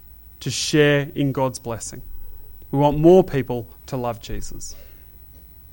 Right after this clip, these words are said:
And where our heart is, that's where we spend our money, isn't it?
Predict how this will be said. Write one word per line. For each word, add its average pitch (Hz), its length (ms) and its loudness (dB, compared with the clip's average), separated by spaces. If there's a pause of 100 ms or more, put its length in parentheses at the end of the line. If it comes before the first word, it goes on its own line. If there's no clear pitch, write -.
(300)
And 135 200 0
where 180 260 8
our 156 140 8
heart 196 560 2
is, - 500 -6 (1800)
that's 139 300 -2
where 147 160 2
we 139 100 0
spend 139 300 -2
our 135 100 0
money, 120 260 -2
isn't 110 240 -8
it? - 100 -12